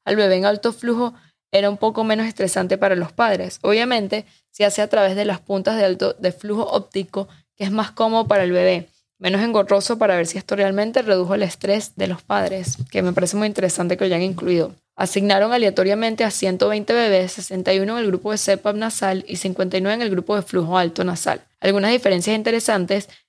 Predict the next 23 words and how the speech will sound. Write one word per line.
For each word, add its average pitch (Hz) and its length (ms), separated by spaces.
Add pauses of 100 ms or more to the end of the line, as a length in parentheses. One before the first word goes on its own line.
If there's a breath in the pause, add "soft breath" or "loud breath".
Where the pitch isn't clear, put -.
en 180 100
los 175 100
grupos 175 300
al 208 100
nacer. - 400 (260)
Más 208 180
bebés 240 200
del 247 160
grupo 240 280
de 220 100
alto 180 260
flujo 240 340
requirieron 185 460
intubación, 185 640 (340 soft breath)
el 190 120
veintitrés 196 400
por 226 160
ciento 233 320
frente 196 280
al 175 100
ocho 185 240
por 180 160
ciento, - 400